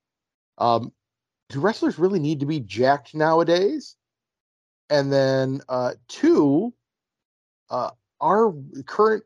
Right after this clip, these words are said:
wrestlers today too soft?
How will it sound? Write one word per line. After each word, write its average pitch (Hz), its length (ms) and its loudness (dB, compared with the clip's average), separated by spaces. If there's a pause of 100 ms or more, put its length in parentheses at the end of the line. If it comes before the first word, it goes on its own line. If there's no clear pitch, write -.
(140)
wrestlers 147 640 0
today 147 800 -2 (520)
too 202 180 -8
soft? - 520 -4